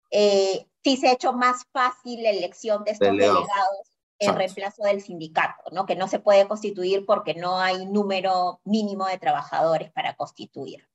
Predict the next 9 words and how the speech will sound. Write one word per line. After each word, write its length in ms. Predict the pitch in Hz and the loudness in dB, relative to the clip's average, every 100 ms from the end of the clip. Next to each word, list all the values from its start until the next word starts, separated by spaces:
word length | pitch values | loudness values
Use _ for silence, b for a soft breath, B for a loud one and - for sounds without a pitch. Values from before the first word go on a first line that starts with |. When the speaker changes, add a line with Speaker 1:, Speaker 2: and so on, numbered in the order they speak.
| _ _ _ _ _ | _ _ _ _ _
Speaker 1:
Entonces, 260 | - 170 202 | -6 2 4
de 80 | 185 | 6
alguna 320 | 185 214 233 | 4 2 2
manera 340 | 208 208 214 | 2 4 6
eso 200 | 214 226 | 4 2
sí 280 | 214 233 220 | -4 -4 -4
va 540 | 208 202 196 214 - _ _ _ _ _ _ _ - | 2 4 4 2 -8 _ _ _ _ _ _ _ -2
a 540 | 196 180 170 160 156 - _ | 0 2 0 0 -4 -10 _
incentivar, 880 | 208 208 214 202 208 208 208 214 | -4 0 0 -2 -4 -2 0 -2